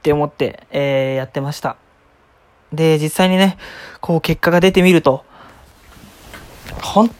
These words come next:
当にこう、なんていうか、こう告白された感じっていうか逆ですね。なんか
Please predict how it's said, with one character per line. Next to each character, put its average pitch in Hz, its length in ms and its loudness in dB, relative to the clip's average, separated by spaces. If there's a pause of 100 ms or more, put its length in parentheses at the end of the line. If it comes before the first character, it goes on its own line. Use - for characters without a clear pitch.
(120)
当 233 140 4
に 226 120 6
こ 208 380 4 (880)
う、 - 40 -6
な 170 100 -4
ん 139 60 -6
て 147 80 -4
い - 20 0
う - 40 -6
か、 143 100 -10
こ 151 100 -8
う - 20 -4
告 - 240 -4
白 349 200 2
さ 349 120 0
れ 330 80 2
た 320 100 -2
感 233 200 2
じ 226 460 -4 (840)
っ - 40 -20
て 196 80 2
い 180 40 4
う - 20 0
か 190 80 -4
逆 151 200 -4
で 208 60 -2
す - 100 -10
ね。 139 140 -4
な 156 120 -4
ん - 20 -6
か 147 100 -4